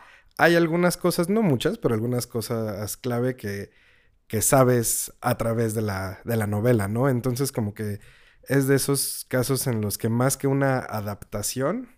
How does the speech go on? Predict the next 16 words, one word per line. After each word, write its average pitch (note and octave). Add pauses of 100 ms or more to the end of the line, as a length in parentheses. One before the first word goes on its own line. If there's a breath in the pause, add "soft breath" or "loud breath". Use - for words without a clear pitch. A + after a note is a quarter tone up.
(800 soft breath)
se -
siente D3
como A2+
si A2+
la G#2+
película A2+
fuera, A2
fuera A2+
parte A#2+
de, G#2+
o F#2+
sea, G2
como G2
si -
estuvieran A2
necesariamente G#2